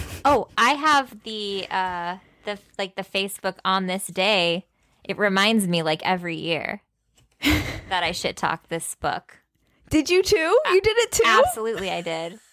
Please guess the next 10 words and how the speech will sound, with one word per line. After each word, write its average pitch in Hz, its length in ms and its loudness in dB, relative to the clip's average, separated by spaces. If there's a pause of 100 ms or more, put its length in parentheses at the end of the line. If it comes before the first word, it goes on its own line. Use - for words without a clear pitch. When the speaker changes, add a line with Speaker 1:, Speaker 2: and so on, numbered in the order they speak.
(680)
Speaker 1:
I 226 60 0
was - 100 -6
like, 214 220 -2
"This 262 200 0
sounds 180 380 -2
risky." 170 880 -4 (1700)
I 190 100 0
don't 190 160 2
remember 170 400 -2
what 160 60 2